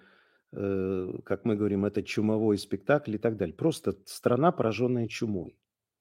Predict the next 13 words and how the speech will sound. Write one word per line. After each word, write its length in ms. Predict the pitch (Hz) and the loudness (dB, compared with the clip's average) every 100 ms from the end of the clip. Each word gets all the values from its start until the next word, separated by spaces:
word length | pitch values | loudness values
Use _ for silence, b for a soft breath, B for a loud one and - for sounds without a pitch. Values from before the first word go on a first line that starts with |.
| _ _ _ | _ _ _
какой-то. 560 | - - 85 - - _ _ _ _ _ _ _ _ _ _ _ _ _ _ _ _ _ _ _ _ _ _ _ _ _ _ _ _ b b b b b b b | -12 -6 -6 -6 -18 _ _ _ _ _ _ _ _ _ _ _ _ _ _ _ _ _ _ _ _ _ _ _ _ _ _ _ _ b b b b b b b
На 160 | 135 | 10
Первом 380 | 139 214 220 202 | 12 12 12 12
канале 680 | - 156 123 104 95 107 - - | 12 10 10 6 4 -2 -4 6
у 100 | 165 | 8
Малышевой 800 | 139 101 92 - 107 98 104 104 _ _ _ _ _ - | 10 8 4 0 -2 -2 -4 -8 _ _ _ _ _ -4
исполнили 640 | 123 - 196 220 196 143 | -4 6 8 10 10 10
украинскую 600 | 120 123 135 170 - 131 | 6 6 6 6 4 2
народную 500 | 120 131 123 110 104 | 6 6 4 2 0
песню 580 | 95 180 196 - 98 - _ _ _ _ _ | 2 2 2 0 -2 -4 _ _ _ _ _
«Розпрягайте, 1300 | 127 143 139 - 139 127 175 165 - 123 104 95 - _ _ | 8 8 6 4 6 8 8 8 4 2 2 2 -6 _ _
хлопці, 600 | - 147 147 - - 110 | -6 4 6 6 0 -8
коней». 560 | - 107 95 95 135 | -4 0 0 0 -4